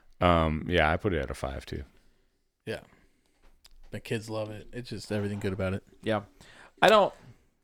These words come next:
Speaker 3: I don't know if I can give it a five per se. I love it, but obviously it's still not maybe the most exciting game in the world to everybody. Um,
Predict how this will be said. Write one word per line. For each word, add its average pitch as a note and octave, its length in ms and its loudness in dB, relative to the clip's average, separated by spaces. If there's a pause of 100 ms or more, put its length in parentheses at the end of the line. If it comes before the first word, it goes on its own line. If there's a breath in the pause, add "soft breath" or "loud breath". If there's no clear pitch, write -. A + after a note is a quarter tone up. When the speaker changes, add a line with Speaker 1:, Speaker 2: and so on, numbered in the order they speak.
(340)
Speaker 3:
I C#3 60 6
don't C3 80 6
know G#2 60 2
if F#2+ 60 2
I G#2 100 4
can - 240 -10
give G#2+ 160 2
it G#2+ 60 0
a G#2+ 60 0
five G#2+ 500 2
per G#2 140 -4
se. G2+ 480 -2
I - 80 6
love G#2+ 260 4
it, G#2+ 240 2 (720)
but C#3 100 8
obviously A#2+ 360 4
it's G#2 120 -6
still A2+ 240 2
not G#2 280 -4
maybe G#2 160 -4
the G2+ 80 -6
most G2+ 220 -6
exciting G2 500 -4
game A2+ 200 0
in A#2+ 60 -2
the A#2+ 80 2
world A#2 220 4
to G#2+ 80 0
everybody. D3 480 0 (420)
Um, G2 480 -6